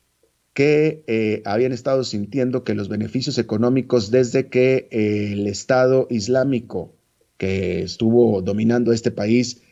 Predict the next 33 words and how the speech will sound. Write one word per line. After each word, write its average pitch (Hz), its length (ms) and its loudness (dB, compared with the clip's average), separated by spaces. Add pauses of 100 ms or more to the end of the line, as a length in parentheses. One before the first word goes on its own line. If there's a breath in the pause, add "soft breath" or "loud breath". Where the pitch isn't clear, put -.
en 98 80 -4
el 95 80 -2
dos 101 120 0
mil 123 120 4
diecisiete 117 460 0
fue 113 380 0
derrotado. 101 840 -4 (1300 soft breath)
Y 123 100 2
bueno, 123 400 2 (400)
ahí 123 220 0
tiene 156 240 -2
usted 113 400 -4 (480)
razones 151 400 -6
económicas 151 640 -2
y 127 80 -4
me 107 100 0
pareció 110 320 -2
muy, 143 300 0
muy 139 180 2
interesante 131 720 0
y 117 80 2
fue 160 160 0
justamente 147 640 -2
la 113 100 2
charla 123 320 -2
que 123 80 -12
estaba 117 260 -2
teniendo 113 380 0
yo 117 280 2 (300 loud breath)
en 101 140 -2
el 95 120 0
almuerzo 110 680 0 (280 loud breath)
con, 98 680 0